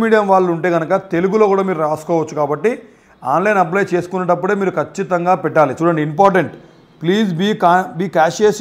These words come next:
about the guidelines of the, uh, mode of payment as closing date and time of submission. ఇదంతా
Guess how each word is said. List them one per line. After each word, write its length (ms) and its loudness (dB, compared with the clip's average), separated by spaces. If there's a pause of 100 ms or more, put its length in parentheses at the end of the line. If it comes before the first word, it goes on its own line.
about 260 2
the 160 6
guidelines 460 0
of 140 -4
the, 100 4 (1080)
uh, 280 0
mode 220 4
of 60 4 (120)
payment 360 0 (800)
as 60 0 (120)
closing 300 2 (120)
date 220 2 (200)
and 100 -6 (120)
time 220 -2
of 100 -4
submission. 400 -4 (540)
ఇదంతా 320 -2